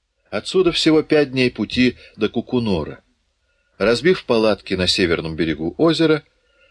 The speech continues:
они пошли в Цайдам, к князю Цзун Дзасака. Цайдамский князь отговаривал русских идти в Тибет. Здесь было решено устроить склад.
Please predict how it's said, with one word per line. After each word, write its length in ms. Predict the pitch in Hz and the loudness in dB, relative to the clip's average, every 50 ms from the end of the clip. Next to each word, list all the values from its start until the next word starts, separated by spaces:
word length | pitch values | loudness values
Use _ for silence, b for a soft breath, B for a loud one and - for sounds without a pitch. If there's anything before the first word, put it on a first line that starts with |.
| _ - | _ -6
они 240 | 95 95 139 185 | -2 -2 0 0
пошли 360 | 190 - 175 - - 156 170 180 | 0 0 -2 0 0 0 0 0
в 80 | - | 0
Цайдам, 680 | - - 160 147 139 113 92 101 107 107 107 113 107 - _ b b b b b b | -2 -2 0 0 0 0 0 0 0 0 -2 -4 -8 -14 _ b b b b b b
к 60 | _ - | _ -6
князю 640 | 110 90 98 123 139 147 135 131 143 143 139 131 - | -2 0 0 0 0 0 0 0 0 0 0 0 -2
Цзун 480 | - - - - 101 117 131 135 135 - b b b b b b | -6 -6 -2 0 0 0 0 -2 -6 -12 b b b b b b
Дзасака. 920 | b - - - 101 - - - - 78 76 69 67 - - 76 69 64 - _ _ _ _ _ _ _ _ - - _ _ - | b -8 -4 -4 -2 -2 -2 -2 -2 -2 -2 -2 -4 -8 -12 -14 -14 -14 -14 _ _ _ _ _ _ _ _ -20 -20 _ _ -8
Цайдамский 640 | - - 95 92 85 98 95 87 - - - 92 80 | -4 -2 -2 0 0 -2 -2 -4 -4 -6 -6 -6 -8
князь 400 | - - 87 95 110 123 - 131 | -6 -4 -2 -2 -2 0 0 -2
отговаривал 800 | 127 120 117 135 127 107 98 92 92 92 87 90 90 87 - - | -2 -2 -2 -2 0 0 0 2 2 2 2 0 0 -2 -4 -6
русских 500 | - 95 85 82 - - - 82 73 - | -4 -4 -4 -4 -6 -6 -8 -8 -8 -8
идти 280 | 85 - - - - 76 | -8 -10 -10 -10 -12 -10
в 100 | - - | -10 -10
Тибет. 540 | - 82 71 67 76 73 - - - _ _ _ _ _ _ _ _ _ _ _ _ _ _ _ _ _ _ _ _ _ _ _ | -10 -8 -4 -4 -4 -4 -4 -8 -16 _ _ _ _ _ _ _ _ _ _ _ _ _ _ _ _ _ _ _ _ _ _ _
Здесь 340 | - 73 - 180 185 185 160 | -16 -6 -2 -2 -2 0 0
было 180 | 147 170 170 | 2 2 4
решено 420 | 170 156 151 - - 135 139 160 170 | 4 2 2 0 0 0 2 2 0
устроить 460 | 156 - - - 131 147 143 143 - | 0 -2 -2 -2 0 0 0 0 -2
склад. 460 | - - - 98 80 69 - - - | -4 -4 -2 -2 -2 -2 -4 -8 -16